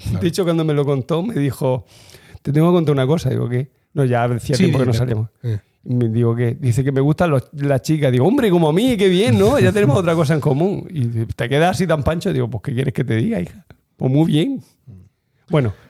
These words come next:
Speaker 2: cuento,
Speaker 1: Du-,
Speaker 2: de
Speaker 1: dura-,
Speaker 2: Walt Disney.
Speaker 1: durante mucho tiempo yo le preguntaba, digo, "¿Cómo está aquella chica tan agradable a la que convertiste en lesbiana?". <laughs>
Speaker 2: Bueno, eh,
Speaker 1: Venga.
Speaker 2: de, eh, Walt Disney, dos, mm, dos leyendas.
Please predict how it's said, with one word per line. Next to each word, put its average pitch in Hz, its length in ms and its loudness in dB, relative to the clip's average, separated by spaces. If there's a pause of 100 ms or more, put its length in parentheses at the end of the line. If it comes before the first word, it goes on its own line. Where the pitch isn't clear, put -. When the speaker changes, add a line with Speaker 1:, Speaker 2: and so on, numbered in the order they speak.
Speaker 2:
cuento, 147 300 0
Speaker 1:
Du-, 113 80 0
Speaker 2:
de 147 100 4
Speaker 1:
dura-, 196 120 4
Speaker 2:
Walt 180 120 2
Disney. 139 160 2
Speaker 1:
durante 139 240 0
mucho 147 220 -2
tiempo 143 320 0
yo 123 160 2
le 123 100 0
preguntaba, 110 400 -2
digo, 107 280 0
"¿Cómo 151 180 -4
está 190 140 -6
aquella 180 180 0
chica 165 200 -4
tan 139 140 0
agradable 131 380 0
a 131 40 0
la 127 100 0
que 117 120 -2
convertiste 127 460 0
en 131 60 -2
lesbiana?". 110 300 -2 (280)
<laughs> 139 140 2 (1400)
Speaker 2:
Bueno, 147 200 -2 (600)
eh, 156 340 2
Speaker 1:
Venga. 165 220 2
Speaker 2:
de, 165 100 -4
eh, 165 60 2
Walt 165 220 2
Disney, 135 260 0
dos, 160 420 0
mm, 143 460 -4
dos 156 240 2
leyendas. 104 480 -4